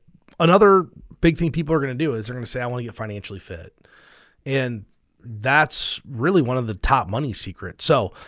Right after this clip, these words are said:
a couple of things we can do to become financially fit. And what do I mean by financially fit? If you think about, um, being unfit, typically those people are overweight or carry extra fat. So the first thing you can do is cut the fat, right? We can reduce our spending.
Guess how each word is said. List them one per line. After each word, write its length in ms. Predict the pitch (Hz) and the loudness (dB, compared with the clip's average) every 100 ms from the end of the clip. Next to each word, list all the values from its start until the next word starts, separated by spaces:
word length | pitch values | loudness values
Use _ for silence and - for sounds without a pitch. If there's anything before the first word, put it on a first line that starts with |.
| - | -20
a 40 | - | 4
couple 320 | 185 190 180 | 6 8 4
of 100 | - | 4
things 340 | 160 143 113 | -2 -2 -4
we 140 | 131 147 | -6 -4
can 220 | 147 135 | -6 -6
do 180 | 123 123 | -6 -6
to 80 | |
become 360 | 113 107 127 113 | -8 -10 -8 -10
financially 520 | - 113 113 - 107 | -8 -6 -6 -8 -12
fit. 180 | - 123 | -8 -6
And 100 | 117 | 0
what 100 | 190 | 4
do 60 | 180 | 4
I 80 | |
mean 160 | 147 127 | 2 -2
by 120 | 107 | -6
financially 600 | - 113 110 104 - 98 | -6 -10 -10 -12 -12 -12
fit? 280 | - 120 101 | -8 -6 -6
If 120 | 92 | -6
you 80 | 135 | -10
think 280 | - 139 127 | -6 -8 -6
about, 480 | 117 110 104 104 - - - - - | -2 0 -2 -4 -12 -20 -20 -20 -10
um, 340 | 117 110 101 | -2 -2 -2
being 260 | 95 139 120 | -2 -4 -2
unfit, 640 | 131 143 - 110 156 - _ _ _ _ _ _ _ | -2 -2 -2 -2 -2 -6 _ _ _ _ _ _ _
typically 240 | - 147 135 | -6 -2 0
those 200 | 131 - | -2 -2
people 300 | 135 143 143 | -6 -2 -2
are 120 | 113 | -2
overweight 460 | 123 156 107 139 | -2 -2 -2 -4
or 160 | 156 - _ | -6 -10 _
carry 400 | - 107 123 135 - - | -10 -8 -8 -10 -14 -12
extra 300 | 113 - 165 | -10 -4 -2
fat. 380 | 180 196 - _ _ _ | 0 -2 -6 _ _ _
So 120 | - 143 | -2 -2
the 80 | |
first 260 | - 170 - | 0 -2 0
thing 100 | 160 | -2
you 80 | 160 | -4
can 160 | 143 | -4
do 80 | 131 | -6
is 120 | 151 | -6
cut 180 | - 143 | -6 -6
the 60 | 139 | -6
fat, 340 | 170 156 - | -4 -4 -4
right? 280 | 113 139 160 _ _ - _ _ _ | -6 -6 -8 _ _ -20 _ _ _
We 120 | 139 | -4
can 320 | 139 139 120 120 | 2 0 0 -2
reduce 400 | 135 131 151 170 | 0 2 2 2
our 100 | 151 | 2
spending. 640 | - 156 120 92 95 | 2 0 0 -4 -10